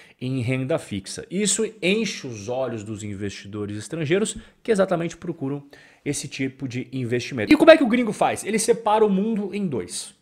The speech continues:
Países desenvolvidos têm pouco risco, muita segurança e taxa de juros lá embaixo. Agora, ele olha o cardápio B. Tem mais risco e paga mais. E aí ele dá uma mesclada, né? Ele pega coisas ali mais seguras e também coisas mais pimentinhas.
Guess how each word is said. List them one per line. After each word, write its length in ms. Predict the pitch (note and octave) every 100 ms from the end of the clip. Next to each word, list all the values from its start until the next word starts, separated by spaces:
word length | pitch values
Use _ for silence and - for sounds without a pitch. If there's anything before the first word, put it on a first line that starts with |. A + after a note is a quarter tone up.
| _
Países 420 | - A3+ C4 A#3 G3
desenvolvidos 840 | F#3+ F#3+ G3 F3+ A#3 A3+ - - - _
têm 120 | - G3
pouco 320 | F#3 E3 F#3+
risco, 600 | F#3+ A3+ - - - - _ _ -
muita 360 | E3 F#3 F#3+ D#3+
segurança 880 | - D#3 D#3 F#3 G3 F#3+ - F#3+ - _ _ _ _ -
e 220 | G3+ A3+ B3 - _ _
taxa 240 | - E3+ D#3+
de 80 | D#3+
juros 220 | D3 C#3+
lá 120 | D3+
embaixo. 460 | D#3 - - - _ _ -
Agora, 420 | G#3+ A3+ B3 C4 -
ele 140 | E3+ E3+
olha 200 | E3+ G3+
o 60 |
cardápio 440 | G3 D3+ D3+ E3+ G3+
B. 260 | C#3 B2+ - - - - -
Tem 120 | G2
mais 260 | F2+ F#2+ -
risco 600 | G2 D#3+ D#3+ - - - - - - -
e 60 | -
paga 260 | - E3
mais. 380 | G#3+ B2+ - - -
E 60 | B3+
aí 100 | C#4
ele 140 | D4+
dá 80 | D4+
uma 100 | D4
mesclada, 580 | D#4 - B3+ A3 F3 A#2
né? 160 | E3
Ele 120 | F#3+
pega 220 | D3 D3+ D3
coisas 580 | - D#3+ D#3 D3+ C#3+
ali 140 | C#3+ C#3
mais 220 | C#3+ D#3
seguras 500 | - F3 A3 B3+ A3+
e 40 |
também 240 | A3 G3 F#3+
coisas 300 | F#3 F3+ E3+
mais 260 | F3 F#3
pimentinhas. 800 | F#3+ - F3+ F#3 F3+ - G#2 G2